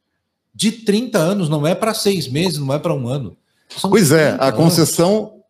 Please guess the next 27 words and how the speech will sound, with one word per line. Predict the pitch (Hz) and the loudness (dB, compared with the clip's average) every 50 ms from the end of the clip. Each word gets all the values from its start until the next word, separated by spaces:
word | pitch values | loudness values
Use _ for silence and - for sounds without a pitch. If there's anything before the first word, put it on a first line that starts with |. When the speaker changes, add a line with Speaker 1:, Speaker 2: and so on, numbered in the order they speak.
| _ _ | _ _
Speaker 2:
pode | - 160 160 156 160 | 0 0 0 0 0
ser | - 156 | -2 -2
feita | 131 - 170 165 185 | 0 0 0 0 0
pra | 156 151 139 | 0 0 0
vinte | 113 139 190 196 - - 147 | 2 2 2 2 2 4 4
anos. | 135 127 107 95 - - - | 4 4 4 0 -2 -6 -10
Speaker 1:
Pois | 95 123 135 135 | -12 -12 -14 -14
é. | 135 151 185 - _ _ _ _ _ - | -16 -16 -18 -20 _ _ _ _ _ -10
Speaker 2:
Isso | 113 107 104 - 160 | -8 -8 -6 -6 -6
é | |
o | 175 | -6
que | 165 180 | -6 -8
diz | 175 180 180 | -8 -6 -4
a, | 202 208 202 - | -2 -4 -4 -4
nós | 175 151 156 156 151 - | -6 -4 -4 -4 -2 -2
temos | - 233 226 - | -2 -2 -2 -4
que | - | -8
seguir | - 208 170 143 165 | -6 -6 -4 -2 -2
o, | 202 220 202 - - 156 | -2 -4 -4 -8 -8 -4
qual | - 196 | -2 -2
é | 240 | 0
a | 262 | 0
nossa | 277 269 - 220 | -2 -2 -2 -4
referência, | 185 175 160 175 139 123 113 104 98 - 98 | -4 -4 -2 -2 -2 0 -2 -4 -4 -6 -6
né? | 101 117 131 | -4 -4 -4
Eu | 131 | -4
falei, | 131 - 147 147 143 117 92 80 - | -4 -4 -2 0 0 0 -2 -4 -8